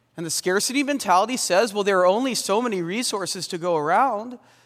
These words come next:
and so I, I can't give what I have because I need to fiercely protect and guard what I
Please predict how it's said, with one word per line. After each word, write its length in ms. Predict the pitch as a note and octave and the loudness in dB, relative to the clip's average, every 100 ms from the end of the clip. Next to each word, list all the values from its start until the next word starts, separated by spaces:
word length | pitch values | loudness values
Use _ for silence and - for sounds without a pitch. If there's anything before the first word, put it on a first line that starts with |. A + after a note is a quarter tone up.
| _ _ _ - | _ _ _ -4
and 180 | G3+ G#3 | -2 0
so 340 | - G3+ A#3+ | 4 6 8
I, 420 | G#3 G#3 A#3+ F3 A#3 | 8 8 6 4 2
I 40 | |
can't 300 | - D#4 F3 | 0 -6 -4
give 280 | D#3+ D3 D#3 | -2 -2 -2
what 160 | D3+ | 0
I 120 | C3+ A#2+ | 0 -2
have 440 | B2 B2+ G#3 A3 | -2 2 2 2
because 300 | F#3 G3+ E3+ | -6 -6 -2
I 140 | E3 | 0
need 160 | A#3 G3 | 0 -4
to 80 | F3 | -8
fiercely 500 | - F3+ F3+ - G#3+ | -6 -6 -6 -10 -10
protect 640 | - A#3 - C#4+ D#4+ - | -12 -12 -6 -6 -6 -8
and 140 | F#3 F3+ | -10 -4
guard 440 | G#3+ C#4+ F4+ A#3 D#3 | -4 -4 -6 -14 -16
what 160 | C#3 | -18
I 120 | G2 | -18